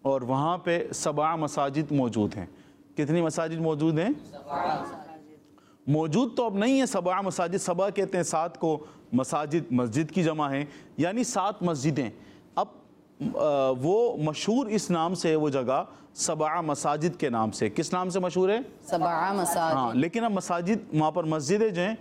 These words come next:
Speaker 1: اب وہ کم رہ گئی ہیں، لیکن ایک مسجد موجود ہے، مسجد فتح۔ کون سی مسجد موجود ہے؟
Speaker 2: مسجد فتح۔
Speaker 1: مسجد فتح۔ کڈس مدنی چینل کے ناظرین اور پیارے پیارے بچوں،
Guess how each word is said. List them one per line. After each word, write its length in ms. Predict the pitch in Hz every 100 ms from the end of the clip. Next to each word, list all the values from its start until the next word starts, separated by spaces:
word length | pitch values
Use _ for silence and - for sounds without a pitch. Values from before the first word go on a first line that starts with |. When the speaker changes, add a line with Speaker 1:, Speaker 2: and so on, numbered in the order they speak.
| - - - -
Speaker 1:
اب 180 | 143
وہ 160 | 170 - - -
کم 240 | 170 170
رہ 160 | 135 120
گئی 200 | 110 104
ہیں، 120 | 98 90 - - -
لیکن 240 | 120 117 151
ایک 280 | 151 196 208
مسجد 360 | 175 160 170 160
موجود 400 | 160 143 175 156
ہے، 180 | 147 151 -
مسجد 400 | 135 139 143 170 165
فتح۔ 500 | 147 117 131 - - - -
کون 160 | 160
سی 140 | 175 185
مسجد 160 | 165
موجود 320 | 165 165 165 175
ہے؟ 80 | 302 - - -
Speaker 2:
مسجد 520 | 151 - 180 170 202 254
فتح۔ 340 | 139 131 156 139
Speaker 1:
مسجد 320 | 135 143 151 151
فتح۔ 200 | 135 127 113 - - - - - -
کڈس 260 | 156 -
مدنی 220 | 160 156
چینل 240 | 151 165 165
کے 100 | 156
ناظرین 420 | 151 143 151 180
اور 120 | - 143
پیارے 300 | - 151 151
پیارے 240 | 151 147
بچوں، 400 | 131 123 139